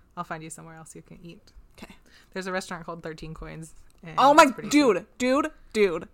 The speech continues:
Speaker 2: No, you don't understand. I discovered Thirteen Coins first, and they're the fucking best. Have you been there?
Speaker 1: Yes.
Speaker 2: Oh my God, it's the best. Which one have you, oh, I've been to both. Which one have you been to? <laughs>
Speaker 1: Just the one outside of the Seahawks Stadium.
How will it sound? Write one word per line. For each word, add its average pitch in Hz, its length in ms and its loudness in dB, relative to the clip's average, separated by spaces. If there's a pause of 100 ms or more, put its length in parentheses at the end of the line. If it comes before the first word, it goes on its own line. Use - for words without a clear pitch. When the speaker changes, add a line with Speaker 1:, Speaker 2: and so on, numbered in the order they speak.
(120)
Speaker 2:
No, 226 400 2
you 226 80 -4
don't 233 140 0
understand. 240 500 0 (100)
I 208 140 6
discovered 233 480 -2
Thirteen 233 320 -2
Coins 220 240 -2
first, 196 480 0
and 208 120 -4
they're 214 80 -2
the 196 120 -8
fucking 214 400 -2
best. 160 380 -10 (160)
Have 247 180 0
you 240 80 -8
been 226 240 0
there? 302 240 0 (880)
Speaker 1:
Yes. 170 420 -8
Speaker 2:
Oh 214 140 -2
my 196 100 -2
God, 190 160 0
it's 190 140 -8
the 202 100 -10
best. 185 560 -10 (160)
Which 214 240 -6
one 220 160 -4
have 208 160 -6
you, 196 120 -8
oh, 196 100 -6
I've 202 200 -2
been 208 140 -8
to 208 80 -10
both. 175 320 -6
Which 185 140 -12
one 202 80 -8
have 202 160 -10
you 196 40 -16
been 226 140 -2
to? 214 400 -6 (360)
<laughs> - 360 -20
Speaker 1:
Just 185 380 -4
the 190 100 -2
one 170 320 -6
outside 156 460 -6
of 151 640 -10
the 156 340 -12
Seahawks 151 320 -12
Stadium. 160 320 -10